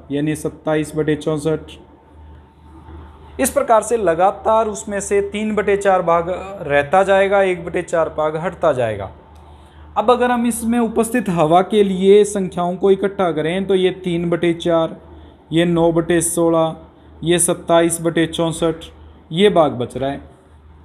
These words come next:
अगर इसमें देखें, तो तीन बटे चार का गुणा होता जा रहा है, जोड़ या घटाव नहीं हो रहा।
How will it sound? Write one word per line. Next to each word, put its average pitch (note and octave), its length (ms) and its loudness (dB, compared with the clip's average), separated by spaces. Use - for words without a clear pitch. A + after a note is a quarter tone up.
अगर A3+ 180 6
इसमें B3 320 0
देखें, A3+ 280 2
तो A#3 80 2
तीन A#3+ 360 -2
बटे B3 260 2
चार A#3 280 4
का A3+ 140 2
गुणा G3+ 360 2
होता G#3+ 320 2
जा E3 160 2
रहा D#3+ 120 2
है, C#3 80 -4
जोड़ D#3+ 240 -2
या G#3 140 2
घटाव E3+ 340 0
नहीं E3+ 160 -10
हो D#3 100 -6
रहा। A#2+ 160 -8